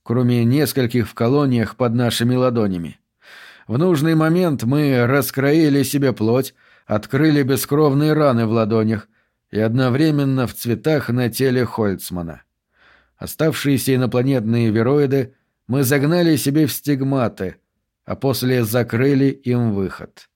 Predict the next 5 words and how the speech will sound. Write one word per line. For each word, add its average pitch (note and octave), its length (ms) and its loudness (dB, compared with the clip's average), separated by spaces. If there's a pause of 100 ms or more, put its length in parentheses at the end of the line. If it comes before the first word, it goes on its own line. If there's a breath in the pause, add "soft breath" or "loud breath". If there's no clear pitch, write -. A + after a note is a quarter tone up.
(720 soft breath)
Это F3 260 -2
походило D#3 640 2
на D3 180 0
избиение D3 680 2
индейцев, C#3 580 0